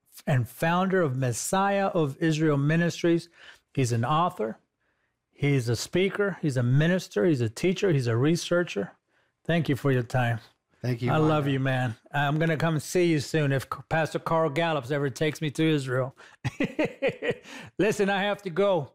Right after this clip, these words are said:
Speaker 1: but get the book today, Unmasking the Chaldean Spirit. It is the book that is gonna give you and, and take you into a journey that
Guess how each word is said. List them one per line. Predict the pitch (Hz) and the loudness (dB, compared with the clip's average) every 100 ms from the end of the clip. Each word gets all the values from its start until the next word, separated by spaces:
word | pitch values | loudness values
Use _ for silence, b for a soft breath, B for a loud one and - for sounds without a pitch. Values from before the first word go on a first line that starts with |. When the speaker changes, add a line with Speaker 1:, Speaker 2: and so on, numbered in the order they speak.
| _ _ _ _ - | _ _ _ _ -2
Speaker 1:
but | 151 | 0
get | 208 214 | 0 -2
the | |
book | 170 220 196 | -2 -2 -2
today, | 214 175 196 175 165 | -2 0 0 0 -2
Unmasking | 202 196 180 196 214 214 - 226 226 170 | -4 -2 0 0 0 -4 -6 -8 -6 -2
the | 165 | -2
Chaldean | - 156 147 156 208 196 175 | 0 0 0 0 0 0 -2
Spirit. | - - 208 226 247 - _ _ _ _ - | -4 0 2 2 0 -6 _ _ _ _ 0
It | 165 | 0
is | 147 | 2
the | 151 | 0
book | 127 165 196 - | 0 0 0 2
that | 180 | 0
is | 160 | 0
gonna | 143 160 147 | 0 -2 -2
give | 131 196 240 175 | -4 0 0 0
you | 160 143 | 0 0
and, | 160 | -2
and | 160 151 - | -2 -2 0
take | 220 214 | -2 0
you | 196 175 | 0 -2
into | 160 165 160 | 0 2 2
a | |
journey | 135 123 180 190 165 131 113 _ _ _ - | 2 0 0 2 0 -4 -8 _ _ _ -8
that | 139 165 160 151 | 0 0 0 -2